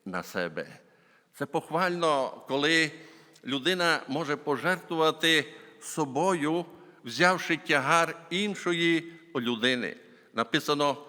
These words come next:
Христос каже, "Носіть тягарі один одного", і результат бо так виконаєте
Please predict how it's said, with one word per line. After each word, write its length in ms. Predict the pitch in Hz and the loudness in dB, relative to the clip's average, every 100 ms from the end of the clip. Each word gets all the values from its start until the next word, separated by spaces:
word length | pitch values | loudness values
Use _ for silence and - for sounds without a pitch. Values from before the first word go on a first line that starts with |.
| - | -14
Христос 540 | - 139 - 180 165 - | -6 -6 -4 -4 -4 0
каже, 380 | 165 147 147 - - - - - 123 | 0 0 -4 -6 -16 -20 -20 -16 -8
"Носіть 880 | 120 120 - 190 202 143 98 - - _ _ _ | -6 -6 -6 -6 -4 -4 -8 -14 -20 _ _ _
тягарі 720 | 127 110 104 104 123 160 160 - - _ _ - | 0 0 2 0 0 -4 -6 -12 -20 _ _ -4
один 360 | 107 117 110 - | -2 -2 -2 -4
одного", 840 | 123 147 135 123 95 107 127 123 - - - - - | -2 -2 -4 -4 -2 0 0 -2 -10 -20 -20 -12 -4
і 100 | 123 | 0
результат 720 | 113 95 101 - 131 110 - - - _ _ _ _ _ _ - | 0 -2 -8 -4 -2 -2 -4 -18 -20 _ _ _ _ _ _ -12
бо 120 | 87 87 | -8 -4
так 600 | - 131 139 - - - - _ _ | 2 2 0 -8 -20 -20 -20 _ _
виконаєте 960 | 92 104 110 113 110 104 98 101 98 | -4 -4 -4 -4 -4 -4 -4 -4 -4